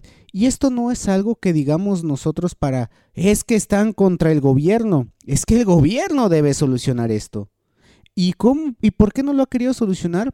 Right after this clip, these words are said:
Porque el gobierno se ha beneficiado de los pactos de corrupción por los que cobran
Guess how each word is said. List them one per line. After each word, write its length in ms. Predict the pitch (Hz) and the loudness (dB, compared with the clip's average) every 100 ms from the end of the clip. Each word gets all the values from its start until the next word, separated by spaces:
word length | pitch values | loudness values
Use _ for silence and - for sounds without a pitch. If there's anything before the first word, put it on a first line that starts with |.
| - | -8
Porque 440 | 135 127 147 143 - | -12 -10 -8 -8 -6
el 200 | 147 143 | -4 -4
gobierno 760 | 127 123 139 170 170 180 220 - _ _ | 0 0 2 0 0 -2 -6 -10 _ _
se 200 | - 147 | -6 -2
ha 80 | 165 | 2
beneficiado 1120 | 185 160 127 - 113 - 143 143 131 123 123 _ _ _ | 0 0 -4 -6 -10 -8 -2 0 2 2 -2 _ _ _
de 100 | 110 | -10
los 260 | 110 - | -10 -12
pactos 580 | - - 151 - - 147 | -8 -4 -4 -6 -8 -8
de 120 | 131 | -8
corrupción 840 | - 120 113 110 - - 127 127 139 _ _ _ | -10 -10 -8 -8 -10 -2 0 2 -2 _ _ _
por 140 | 123 | -8
los 240 | 113 110 - | -6 -8 -8
que 120 | 110 | -12
cobran 580 | - 131 127 123 123 | -8 -2 0 0 -4